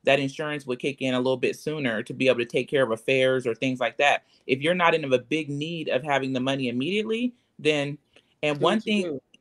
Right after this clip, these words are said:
Speaker 1: yeah, do what you do. Um, but also, um, we don't believe that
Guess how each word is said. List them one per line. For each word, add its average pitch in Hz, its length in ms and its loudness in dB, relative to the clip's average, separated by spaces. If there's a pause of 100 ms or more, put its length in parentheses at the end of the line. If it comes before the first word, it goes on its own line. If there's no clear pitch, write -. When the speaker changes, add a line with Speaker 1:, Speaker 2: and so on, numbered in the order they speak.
(120)
Speaker 1:
yeah, 170 280 6
do 147 240 0
what 208 160 -2
you 220 80 -4
do. 175 340 0 (300)
Um, 147 360 2
but 165 240 4
also, 165 680 0 (340)
um, 151 300 -4
we 202 140 -4
don't 226 320 -4
believe 196 500 -4
that 170 300 0